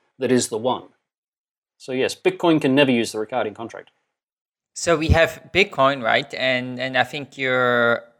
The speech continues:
Speaker 2: um, your analogy makes a lot of sense, so your description, right, that you essentially remove the, the contract aspect of it.
Speaker 1: Yeah.
Speaker 2: But now we also have blockchains in all kinds of other ways. We have permission blockchains, we have Ethereum, we have, uh,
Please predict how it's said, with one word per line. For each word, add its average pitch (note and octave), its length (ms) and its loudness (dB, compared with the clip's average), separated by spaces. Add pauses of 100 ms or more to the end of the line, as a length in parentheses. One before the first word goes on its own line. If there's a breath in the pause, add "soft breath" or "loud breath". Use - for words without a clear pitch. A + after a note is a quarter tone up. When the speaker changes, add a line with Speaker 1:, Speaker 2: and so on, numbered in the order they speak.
Speaker 2:
um, A2 360 -10
your B2 200 -10
analogy B2 760 0
makes B2 260 -8
a B2+ 60 -4
lot B2 120 2
of A2+ 60 -4
sense, G#2 320 -14
so B2 60 -10
your A#2 100 -12
description, A#2 580 -14
right, G#2+ 240 -14
that A2+ 140 -10
you A#2 80 -14
essentially A2 640 -10 (120)
remove A#2+ 640 -6
the, G#2+ 260 -14 (560)
the - 60 -10
contract - 580 -4 (100)
aspect - 500 -4
of G#2+ 100 -20
it. - 280 -20 (480 soft breath)
Speaker 1:
Yeah. A#2 100 -14
Speaker 2:
But D3 300 2
now D#3 300 4
we D3 200 -6
also D#3 360 2
have B2+ 540 2 (180)
blockchains A#2+ 560 -6
in B2 60 -10
all A2+ 120 -4
kinds A2 300 -8
of A2 60 -16
other A#2+ 200 -2
ways. G#2 280 -8
We B2 80 -10
have - 240 -8
permission B2 440 -8
blockchains, A2+ 600 -4
we B2 60 -8
have A#2 140 0
Ethereum, A2 640 -10
we G#2+ 100 -12
have, G#2+ 520 -6
uh, G#2 340 -6